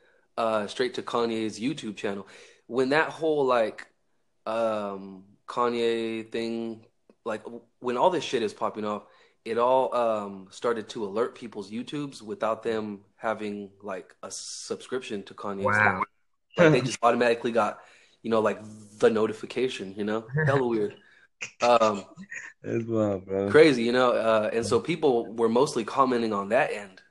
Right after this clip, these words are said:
Speaker 1: Like, "Well, how, you know, how did I get tagged in this, or how did I get notified to my cell phone?" You know, <laughs> or
Speaker 2: Wow.
Speaker 1: whatever.
Speaker 2: Wow.
Speaker 1: Uh,
Speaker 2: Weird,
Speaker 1: so
Speaker 2: bro. That's weird. I'm glad you told me that, bro. Real shit. <laughs>
Speaker 1: Mm-hmm. Uh,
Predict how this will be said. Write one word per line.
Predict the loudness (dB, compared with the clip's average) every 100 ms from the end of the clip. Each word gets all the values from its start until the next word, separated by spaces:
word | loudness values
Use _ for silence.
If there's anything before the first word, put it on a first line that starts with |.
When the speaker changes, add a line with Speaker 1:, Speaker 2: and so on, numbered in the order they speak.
| -12
Speaker 1:
Like, | -8 -8 -6
"Well, | -6
how, | -4 -6 -8 -10 -10
you | -4
know, | -4 -4 -14 -20 -20 -8
how | 0
did | 4
I | 4
get | 4 0
tagged | 4 2 2
in |
this, | 0 0
or | 0
how | 2
did | 2
I | 0
get | 0
notified | -2 -2 2 0 0
to | -4
my | -4
cell | 0 -2
phone?" | -2 -10 -10 -16
You | -10
know, | -8 -2
<laughs> |
or | 2 4
Speaker 2:
Wow. |
Speaker 1:
whatever. | 4 2 -8 _ _ _ -8
Speaker 2:
Wow. | 4 6 8 6 4 2
Speaker 1:
Uh, | -4 -10 _ -20 -10 6
Speaker 2:
Weird, | 10 10
Speaker 1:
so | 6 4
Speaker 2:
bro. | 8 8 6 2
That's | 6 8
weird. | 10 12 12
I'm | 10
glad | 8
you | 6
told | 8 8 10
me | 10
that, | 8
bro. | 10 8
Real | 8 4
shit. | 2 2 2 0 _ -6
<laughs> | -6 -6
Speaker 1:
Mm-hmm. | -6 -4 -4 -6 -8 -14 -16 -18 -16 -8 2
Uh, | 4 6 4 2